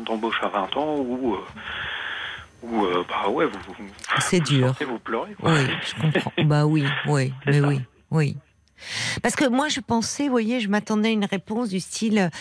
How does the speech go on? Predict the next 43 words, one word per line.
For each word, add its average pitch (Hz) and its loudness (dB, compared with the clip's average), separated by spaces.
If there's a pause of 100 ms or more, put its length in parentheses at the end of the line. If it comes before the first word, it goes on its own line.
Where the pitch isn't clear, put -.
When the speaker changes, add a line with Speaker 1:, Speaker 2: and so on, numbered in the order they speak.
(240)
Speaker 2:
et 170 2
j'allais 185 4
vous 175 2
demander 185 4
le, 165 2
quand - -4
il - -2
faut - 0
un 165 4
matériel 147 2
adapté, 175 4
évidemment, 160 2
comme 156 0
vous 160 2
dites, 226 0 (360)
et 170 4
je 165 6
me 180 6
disais 175 2
que - -2
peut-être 214 0
certaines 180 4
boîtes, 240 2
je 160 -2
pensais 160 0
à 175 4
des 170 4
P - 0
M 247 2
E 247 2
et 196 2
autres, 185 -2
reculaient 220 0
devant 202 2
le 202 2
coup. 202 0 (640)
Speaker 1:
Ils - -16
peuvent - -4
pas, 156 -2 (140)
ils 127 0
peuvent - 0
pas 165 2
reculer. 131 -2